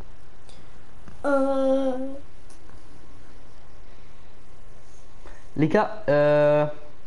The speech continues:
Speaker 2: euh, prochain thème, ça sera le thème du chapitre, euh, trois. Non, pas du chapitre. Non, je rigole, je rigole, je rigole. Non, c'est pas, c'est pas, euh, c'est pas. Noël. Vas-y, les gars, euh, le thème Noël, les gars.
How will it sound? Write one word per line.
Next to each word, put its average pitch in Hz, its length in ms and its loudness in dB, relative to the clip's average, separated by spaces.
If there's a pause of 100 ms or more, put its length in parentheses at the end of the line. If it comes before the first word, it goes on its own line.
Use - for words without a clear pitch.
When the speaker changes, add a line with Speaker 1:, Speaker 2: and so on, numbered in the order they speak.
(580)
Speaker 2:
euh, 131 80 2
prochain 165 280 2
thème, 185 200 4
ça 170 80 0
sera 165 360 4
le 143 560 6 (160)
thème 175 300 4
du 127 140 2
chapitre, 170 880 0
euh, 139 440 6 (400)
trois. - 460 2 (960)
Non, 139 140 2
pas 147 100 2
du 123 80 0
chapitre. 131 320 0
Non, 156 160 4
je 139 80 0
rigole, 135 240 4
je - 80 -2
rigole, 113 240 2
je 110 80 0
rigole. - 160 2 (380)
Non, 127 160 2
c'est - 380 -2
pas, 120 340 2
c'est - 140 -2
pas, 120 100 2
euh, 110 280 2
c'est - 160 -2
pas. 120 140 -2 (400)
Noël. 151 420 6 (220)
Vas-y, 175 240 4
les 185 160 6
gars, 214 200 8
euh, 196 280 6
le 196 120 6
thème 208 200 4
Noël, 208 240 6
les 139 80 4
gars. 117 140 2